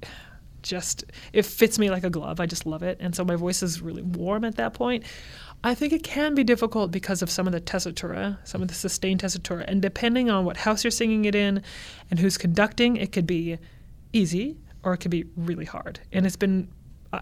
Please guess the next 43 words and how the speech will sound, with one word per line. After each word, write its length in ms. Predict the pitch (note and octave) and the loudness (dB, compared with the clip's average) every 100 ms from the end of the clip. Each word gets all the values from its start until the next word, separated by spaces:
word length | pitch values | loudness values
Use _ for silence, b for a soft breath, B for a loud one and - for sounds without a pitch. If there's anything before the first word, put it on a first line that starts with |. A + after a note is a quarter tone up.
| - | -4
I've 140 | F3 E3 | -4 0
gotten 220 | F#3+ F3 | 0 0
through 340 | - G3 D4 C#4 | 2 8 10 8
it, 120 | D#3+ - | 6 -2
of 120 | - | 0
course, 240 | F3 E3 - | 0 0 0
all 160 | D#3+ D#3+ | -2 0
times. 520 | C4+ C#4 - F3 F3 B B B B - - - - | 2 2 2 -4 -6 B B B B -20 -20 -20 -8
I 120 | F#3 G3 | 0 4
did 120 | G3+ | 6
it 140 | A3 - | 6 4
in 120 | F#3 | 2
Atlanta 800 | E3+ F3 G#3 B3 - - F3 D#3+ | 2 2 2 0 -2 -4 -4 -6
a 40 | |
couple 220 | - E3 | -8 -8
of 60 | E3+ | -6
years 260 | D#3+ E3 - | -6 -6 -6
ago. 420 | E3 C#3+ D#3+ F3 F3 - - - | -6 -8 -6 -6 -6 -8 -10 -6
Um, 600 | F#3 E3+ E3+ E3+ F3 E3+ - - - - | -4 -2 -2 0 0 -4 -10 -20 -16 -2
and 140 | F#3+ F#3+ | 0 0
it 100 | F#3+ | 0
was, 540 | F#3+ F3+ E3+ - - - - - - - | 0 0 -2 -4 -6 -12 -20 -20 -6 4
I, 180 | G#3+ - | 4 4
I 120 | G3+ | 4
wouldn't 220 | A#3 C4 | 6 6
say 140 | A#3+ A3+ | 8 8
it 80 | G3 | 8
was 180 | F3+ - | 2 2
easy, 300 | G3 G3 A#3+ A#3 | 4 4 6 6
but 180 | F#3+ - | 4 4
it 60 | |
was 200 | F#3 F3 - - | 2 2 -4 -10
cake 360 | - G3 - - | -2 0 -2 -6
compared 340 | - E3 F3 F3 | -4 -2 0 -2
to 100 | E3 | -2
a 40 | E3+ | 0
time 220 | E3+ F3 | 0 2
that 100 | E3+ | 0
I 40 | |
had 140 | E3 E3+ | 0 0
done 200 | D#3+ E3 | 0 -4
before. 600 | F3 - C#4+ G#3 F3 F#3 B B B B B - G3+ | -6 0 6 6 4 -2 B B B B B -6 2
And, 300 | G3 F#3+ | 6 6